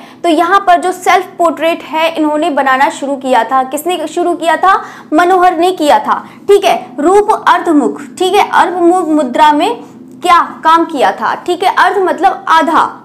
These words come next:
ठीक है, आधा जो face होता है उसमें इन्होंने काम करना शुरू करा था। ठीक है, मतलब आधे face में, जैसे कि हाफ जो होता है उसमें। ठीक है, याद रखिएगा, एक चश्म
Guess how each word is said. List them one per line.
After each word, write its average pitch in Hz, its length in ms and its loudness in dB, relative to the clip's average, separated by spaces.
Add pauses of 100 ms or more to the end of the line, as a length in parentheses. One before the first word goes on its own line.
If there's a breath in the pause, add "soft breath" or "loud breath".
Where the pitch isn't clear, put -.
(140)
ठीक 370 180 0
है, 370 160 -2
आधा 277 320 2
जो 311 120 -4
face 311 340 -4
होता 269 220 0
है 294 260 0 (280 loud breath)
उसमें 370 380 -2
इन्होंने 302 340 0
काम 320 300 0
करना 302 500 0 (260 loud breath)
शुरू 392 220 2
करा 294 320 2
था। 226 380 -8 (160)
ठीक 381 140 4
है, - 280 -2 (240 loud breath)
मतलब 320 280 2
आधे 330 240 2
face 330 300 -6
में, 320 160 -2
जैसे 311 180 -6
कि 320 120 -4 (100)
हाफ 294 480 0
जो 285 180 -2
होता 277 260 0
है 320 300 0 (220 loud breath)
उसमें। 302 400 -4 (280)
ठीक 403 140 2
है, 403 60 -2
याद 254 240 2
रखिएगा, 240 380 2 (100)
एक 370 200 -2
चश्म 220 360 -4